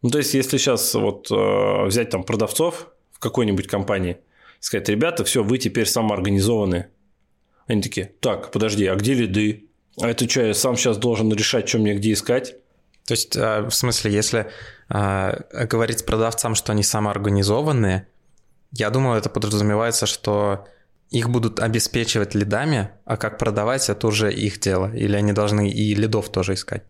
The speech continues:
Speaker 1: Смотря какая команда, в том-то и дело. Если, например, им дают лидов, и они самоорганизованные, то здесь тогда механика, знаешь, какая выступит?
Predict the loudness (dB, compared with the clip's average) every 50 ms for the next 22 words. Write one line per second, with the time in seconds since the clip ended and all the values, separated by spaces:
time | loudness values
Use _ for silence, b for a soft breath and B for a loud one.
0 | _ -20 _ _ -6 -6 -2 0 2 0 2 2 0 -2 0 -2 -4 -2 -2 -2
1 | 0 0 0 0 0 0 0 -2 -4 -2 -2 -2 0 0 0 0 2 2 2 2
2 | 2 2 2 0 2 0 0 0 0 0 2 2 2 2 2 2 2 4 2 2
3 | 0 0 0 -2 0 2 2 0 2 0 0 0 2 0 0 0 0 0 0 -2
4 | 0 0 0 2 2 2 2 2 0 0 0 -2 -4 -6 b b b b b b
5 | b b b -2 0 2 2 2 2 2 2 2 2 2 2 0 0 0 -2 -2
6 | 0 2 0 0 0 0 -2 0 0 0 0 0 2 2 2 0 -2 -4 -2 0
7 | 0 2 2 0 -2 -2 -6 -8 -8 -8 -8